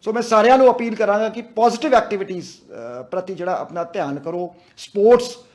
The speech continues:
ਤੇ ਇੰਪਲੋਇਮੈਂਟ ਵੱਲ ਧਿਆਨ ਦਿੱਤਾ ਜਾਵੇ ਤੇ ਪੰਜਾਬ ਪੁਲਿਸ ਪੰਜਾਬ ਦੇ ਵਿੱਚ ਪੀਸ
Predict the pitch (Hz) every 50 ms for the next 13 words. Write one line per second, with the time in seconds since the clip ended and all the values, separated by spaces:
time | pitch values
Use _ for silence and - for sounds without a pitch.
0 | _ _ _ _ _ 196 196 - 180 185 180 185 185 185 196 208 233 240 220 208
1 | 190 202 196 196 196 196 156 135 139 143 135 - 165 156 156 175 170 175 175 165
2 | - _ _ _ _ _ _ - 214 214 - 208 190 175 190 208 233 233 240 247
3 | 240 247 254 247 247 - 208 190 175 185 185 196 214 208 - 233 226 214 220 214
4 | 214 - - - 196 208 220 240 240 233 - -